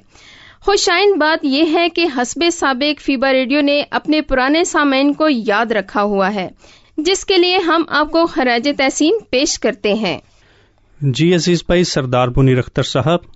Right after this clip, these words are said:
Speaker 2: امید ہے کہ آپ خیریت سے ہوں گے۔ آپ کا تجزیے سے بھرپور خط پا کر دلی خوشی ہوئی کہ آپ کو ہمارے سبھی پروگرامز بے حد پسند آئے۔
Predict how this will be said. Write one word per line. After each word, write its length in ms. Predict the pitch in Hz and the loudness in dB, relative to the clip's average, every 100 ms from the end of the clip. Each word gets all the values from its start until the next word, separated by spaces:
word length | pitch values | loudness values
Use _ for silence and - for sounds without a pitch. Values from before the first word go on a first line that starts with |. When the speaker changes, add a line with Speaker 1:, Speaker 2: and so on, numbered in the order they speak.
| _ - | _ -2
Speaker 2:
امید 280 | 131 127 | 0 2
ہے 160 | 127 131 | 0 -4
کہ 140 | 131 | 0
آپ 140 | 127 117 | -2 -2
خیریت 400 | - 117 123 117 | -2 -2 -2 -4
سے 140 | - 117 | -4 0
ہوں 180 | 135 131 | 2 2
گے۔ 160 | 135 139 _ _ _ _ - | 0 -2 _ _ _ _ -4
آپ 200 | 139 - | -4 -2
کا 100 | 170 | -2
تجزیے 400 | 170 143 170 165 | -2 0 0 0
سے 160 | - | 0
بھرپور 380 | 139 139 - 143 | -2 -2 0 -2
خط 280 | - 135 - | 0 -6 -2
پا 160 | 123 | -2
کر 180 | 117 127 | 0 -2
دلی 240 | 113 120 117 | -2 0 -2
خوشی 340 | - 143 156 | -2 -4 -2
ہوئی 200 | 139 147 | 0 -2
کہ 120 | 139 | 0
آپ 200 | 123 113 | -2 0
کو 100 | - | -2
ہمارے 300 | 120 117 117 | 0 2 0
سبھی 280 | 113 151 151 | -2 -2 -2
پروگرامز 560 | - 139 139 135 131 - | 0 -2 0 0 0 -2
بے 80 | 123 | -2
حد 180 | 117 - | -2 -4
پسند 400 | - - 139 143 | -8 -4 0 2
آئے۔ 160 | 139 | 0